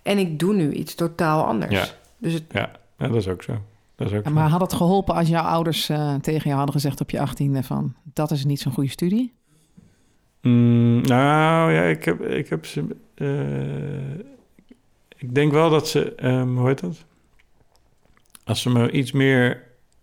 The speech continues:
Speaker 2: hadden bijgestaan, of in de zin van eerder aan de bel hadden getrokken van, "Joh, ja, ga, ga, hè, ga er even, ga er heel zorgvuldig mee om." Ze hebben het mij ook gewoon,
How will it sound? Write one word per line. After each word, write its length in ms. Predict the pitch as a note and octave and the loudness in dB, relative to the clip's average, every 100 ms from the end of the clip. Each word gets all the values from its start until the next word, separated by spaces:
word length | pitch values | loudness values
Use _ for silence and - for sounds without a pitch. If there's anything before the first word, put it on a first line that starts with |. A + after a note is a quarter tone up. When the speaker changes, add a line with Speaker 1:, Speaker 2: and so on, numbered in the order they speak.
| _ _ _ | _ _ _
Speaker 2:
hadden 280 | - A#2 G#2+ | -4 -2 0
bijgestaan, 920 | A2 B2 C3 - - B2+ D#3 D#3+ D3+ | 2 2 0 -4 -2 -2 0 -4 -6
of 60 | C3 | -2
in 140 | A#2 | -2
de 80 | A2+ | 0
zin 240 | A2 A#2 | 2 2
van 340 | G#2+ A2+ A2 G2 - _ _ _ _ _ _ _ _ _ _ | 2 0 -2 -6 -14 _ _ _ _ _ _ _ _ _ _
eerder 260 | - A#2 A2+ | -4 0 2
aan 60 | G#2 | 0
de 60 | |
bel 180 | G2 A2 | 2 2
hadden 200 | A2+ G2+ | 2 -2
getrokken 400 | - - G2+ F2+ | -6 -6 -6 -4
van, 100 | F#2+ | -6
"Joh, 220 | G#2 G#2+ - - _ _ _ _ _ _ _ _ _ _ _ _ _ _ G3 - _ | -4 -4 -10 -18 _ _ _ _ _ _ _ _ _ _ _ _ _ _ -20 -20 _
ja, 300 | A2 F2+ E2+ _ | -6 -6 -10 _
ga, 260 | - G#2 | -6 -6
ga, 380 | - - - - A#2+ - - | -6 -8 -8 -8 -12 -16 -16
hè, 160 | C#3 D3+ | -10 -10
ga 180 | - - A2+ | -10 -4 -2
er 140 | G#2+ | 0
even, 180 | G2+ - | -2 -4
ga 120 | - | -2
er 140 | A#2+ A2+ | 0 2
heel 160 | A#2 | 2
zorgvuldig 460 | G#2+ G#2+ - A#2 G#2 | 0 -2 0 2 2
mee 180 | G2+ A2+ | 2 0
om." 200 | D3+ E3+ _ _ - - - - - - _ _ _ _ | -2 -8 _ _ -20 -20 -20 -20 -20 -20 _ _ _ _
Ze 120 | - | 0
hebben 180 | A2+ G#2+ | 0 2
het 80 | G#2 | 2
mij 160 | G2+ | 0
ook 140 | F#2+ - | -2 -6
gewoon, 460 | G2 F#2+ F#2+ F#2 | -6 -6 -8 -12